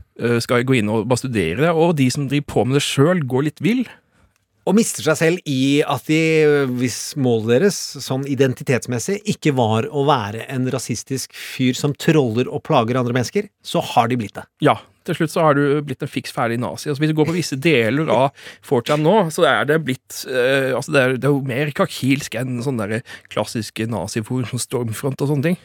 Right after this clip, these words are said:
Speaker 2: Ja, og det jeg vil si er at Kill All Normies, eh, når jeg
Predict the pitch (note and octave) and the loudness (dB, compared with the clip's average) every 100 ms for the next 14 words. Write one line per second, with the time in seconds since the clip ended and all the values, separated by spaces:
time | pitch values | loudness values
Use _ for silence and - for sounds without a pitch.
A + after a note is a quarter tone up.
0 | _ D3+ F3 - - - F#3 F#3+ F3+ F3 | _ -2 -2 -2 -14 -2 2 4 4 0
1 | F#3 A#3+ A#3+ D#3+ E3+ - F#3+ F3+ E3+ D3+ | -2 2 4 4 2 -2 0 2 4 4
2 | C3+ D#3+ G3 - - C#3+ C#3+ D3 D3 D#3+ | 4 4 0 -2 -6 2 2 4 4 4
3 | D#3 | 4